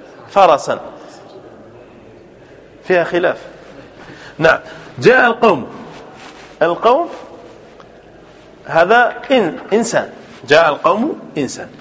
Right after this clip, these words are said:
هل الفرس من جنس القوم؟ ليس من جنسهم. إذن فهذا ماذا يسمى؟ استثناء منقطعا، يسمى استثناء منقطعا، لأن المستثنى ليس من جنس المستثنى منه،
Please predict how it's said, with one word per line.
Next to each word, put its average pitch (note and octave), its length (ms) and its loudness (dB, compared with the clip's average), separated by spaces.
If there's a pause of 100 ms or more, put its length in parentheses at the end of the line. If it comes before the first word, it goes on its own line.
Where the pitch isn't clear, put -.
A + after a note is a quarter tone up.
هل D#4+ 260 4
الفرس A#3+ 560 0
من F#3 180 2
جنس A3 240 0
القوم؟ B3 340 2 (520)
ليس F#4 240 4
من E4+ 200 2
جنسهم. D4+ 500 -2 (880)
إذن G#3 200 4
فهذا C#4 260 2
ماذا C4+ 180 2
يسمى؟ B3 360 0 (320)
استثناء C4+ 720 2
منقطعا، A3 920 0 (1000)
يسمى F#3 260 0
استثناء G3+ 600 0 (600)
منقطعا، F#3 580 2
لأن D#4 380 2
المستثنى A#3+ 680 2 (280)
ليس D#4 280 2
من C#4 220 4
جنس D4 300 2
المستثنى F#3 540 -2
منه، A#2 180 -6